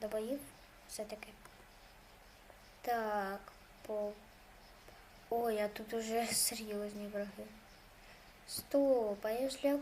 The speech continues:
кого це строю? Мені, навірно,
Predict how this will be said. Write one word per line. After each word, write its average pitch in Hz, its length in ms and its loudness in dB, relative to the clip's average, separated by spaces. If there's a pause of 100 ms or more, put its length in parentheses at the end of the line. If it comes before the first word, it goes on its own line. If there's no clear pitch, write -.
кого 339 380 6 (160)
це 269 600 -2
строю? 233 920 -6 (3000)
Мені, 247 320 4
навірно, 240 800 2